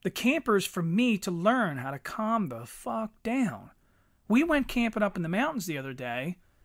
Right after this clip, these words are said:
and everybody's walking up to me like, so this is the story. Let me tell you all the details so you know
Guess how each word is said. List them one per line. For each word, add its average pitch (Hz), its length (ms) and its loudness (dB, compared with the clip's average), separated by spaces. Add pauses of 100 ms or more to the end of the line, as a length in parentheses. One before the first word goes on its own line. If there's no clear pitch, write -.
(640)
and 156 120 0
everybody's 269 440 4
walking 220 260 2
up - 140 -4
to 170 100 -6
me 131 220 -6
like, 139 240 -8 (640)
so - 160 8
this 277 160 6
is 247 120 6
the 190 120 4
story. 143 320 0
Let 156 80 -2
me 202 60 0
tell 202 140 0
you 170 120 2
all 156 160 0
the 143 80 -8
details 127 420 -8
so - 80 -8
you 131 80 -8
know 123 300 -6